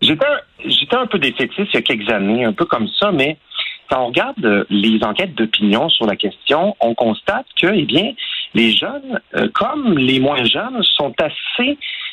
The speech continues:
euh, mobilisés. Ben, mobilisés, c'est-à-dire qu'ils appuient,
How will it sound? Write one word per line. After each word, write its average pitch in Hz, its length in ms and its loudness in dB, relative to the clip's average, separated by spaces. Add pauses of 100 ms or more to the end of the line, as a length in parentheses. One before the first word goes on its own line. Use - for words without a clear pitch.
(180)
euh, 113 460 2
mobilisés. 135 800 -2 (100)
Ben, 113 180 0
mobilisés, 123 480 0
c'est-à-dire 131 460 0
qu'ils 123 260 -2
appuient, 180 560 -2